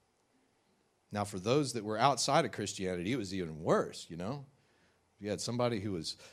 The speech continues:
of a different political persuasion, different lifestyle, uh, different religion. Man, just forget about it. And you know what? That kind of teaching will work in your life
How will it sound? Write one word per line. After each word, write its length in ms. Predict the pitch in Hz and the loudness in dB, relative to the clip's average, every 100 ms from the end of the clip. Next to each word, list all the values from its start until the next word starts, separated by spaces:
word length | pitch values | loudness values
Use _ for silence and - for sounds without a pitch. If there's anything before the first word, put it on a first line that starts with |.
| - | -14
of 100 | 95 | -8
a 40 | 90 | -6
different 340 | 113 113 92 | -4 -6 -8
political 440 | - 98 139 143 147 | -2 2 2 0 -2
persuasion, 720 | 143 - 156 156 143 151 131 | -2 2 4 4 2 -2 -4
different 280 | 117 95 | -6 -4
lifestyle, 880 | 92 131 135 - 147 139 139 135 135 - - - - - | 2 4 4 2 4 6 4 2 -2 -12 -20 -20 -20 -4
uh, 280 | 107 107 98 - 104 | 0 0 -2 -6 2
different 420 | 160 - 147 107 | 2 4 0 0
religion. 760 | 104 101 131 151 208 214 190 - - _ _ _ _ _ _ _ _ _ _ _ _ _ _ _ _ _ - | 0 4 4 6 2 2 -4 -10 -20 _ _ _ _ _ _ _ _ _ _ _ _ _ _ _ _ _ -8
Man, 280 | 90 147 76 - _ _ _ _ | -2 -2 -4 -12 _ _ _ _
just 320 | - 127 - | -6 -4 -4
forget 380 | - 65 101 175 | -8 -8 2 2
about 380 | 180 90 57 - | 2 -4 -14 -18
it. 100 | - _ - _ _ _ _ _ _ _ _ _ _ _ _ _ _ _ _ _ _ _ _ _ _ _ _ - | -20 _ -20 _ _ _ _ _ _ _ _ _ _ _ _ _ _ _ _ _ _ _ _ _ _ _ _ -2
And 100 | 156 | 4
you 60 | 165 | 4
know 120 | 180 | 6
what? 220 | 202 202 | 4 4
That 160 | 185 180 | 2 2
kind 200 | 185 165 | 2 2
of 80 | |
teaching 420 | 151 180 - 151 131 | 0 -4 -2 -4 -2
will 160 | 127 | -2
work 320 | 120 135 135 | 0 0 0
in 80 | 123 | -4
your 140 | 120 120 | -2 -2
life 420 | 87 76 - | -4 -6 -16